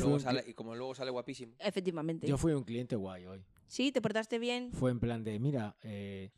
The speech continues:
Speaker 1: ¿qué quieres hacerte?". Lo miré y le dije, "¿Qué quieres hacerme?". Y me dice, "Quiero hacerte esto y esto. ¿Estás de acuerdo? Eh, pero bueno, opina". Y yo, "No, yo no le digo
Speaker 2: A
Speaker 1: al
Speaker 2: mí me han
Speaker 1: médico".
Speaker 2: echado la
Speaker 3: Ay, pero
Speaker 2: bronca
Speaker 3: eso da
Speaker 1: Yo, yo,
Speaker 3: mucha
Speaker 1: yo no
Speaker 3: rabia,
Speaker 1: le digo
Speaker 3: ¿eh?
Speaker 2: Da bronca por no opinar también.
Speaker 3: Sí, sí, eso
Speaker 1: Yo,
Speaker 3: da mucha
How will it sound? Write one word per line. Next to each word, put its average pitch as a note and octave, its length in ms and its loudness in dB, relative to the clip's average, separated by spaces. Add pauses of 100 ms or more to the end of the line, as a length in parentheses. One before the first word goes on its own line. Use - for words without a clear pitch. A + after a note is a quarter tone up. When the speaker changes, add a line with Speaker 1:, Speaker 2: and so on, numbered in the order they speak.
(140)
Speaker 1:
¿qué C#3+ 100 0
quieres C3+ 180 2
hacerte?". G2 540 -4
Lo F2+ 140 -14
miré F#2+ 140 -8
y - 20 -6
le G2+ 80 -6
dije, F#2+ 240 -12 (180)
"¿Qué B2 140 -6
quieres G#2+ 240 -4
hacerme?". E2 360 -10
Y F2 40 -8
me F#2 80 -4
dice, F2+ 160 -6 (520)
"Quiero D#3+ 160 0
hacerte A2 320 -6
esto - 180 -8
y F#2+ 40 -2
esto. G2+ 300 -8
¿Estás C#3+ 240 0
de E3 40 4
acuerdo? G#2+ 380 -2
Eh, A#2+ 340 -6
pero A2 160 0
bueno, B2 280 4
opina". A2 360 0
Y F2+ 60 -10
yo, D#2+ 160 -14 (160)
"No, F2 260 -10
yo G2 120 -6
no G#2 80 -4
le G2 40 -4
digo F#2 120 -4
Speaker 2:
A - 20 -2
Speaker 1:
al G2 60 -2
Speaker 2:
mí - 20 0
me A2+ 60 2
han A2 80 2
Speaker 1:
médico". G#2 100 0
Speaker 2:
echado G#3 220 -2
la - 60 6
Speaker 3:
Ay, B3+ 80 10
pero C4 140 6
Speaker 2:
bronca C#3+ 80 12
Speaker 3:
eso - 60 10
da G4+ 80 10
Speaker 1:
Yo, - 20 8
yo, - 60 8
Speaker 3:
mucha - 160 10
Speaker 1:
yo B3 80 6
no A3+ 40 10 (300)
Speaker 3:
rabia, - 80 12
Speaker 1:
le - 140 12
digo - 100 12
Speaker 3:
¿eh? - 40 12
Speaker 2:
Da - 80 6
bronca D4 180 4
por A3+ 140 2
no A3 80 4
opinar E3+ 300 0
también. G3 300 2
Speaker 3:
Sí, C#4+ 200 4
sí, D4 180 4
eso C#3+ 120 4
Speaker 1:
Yo, E3 80 10
Speaker 3:
da G4+ 80 8
mucha D#4+ 160 4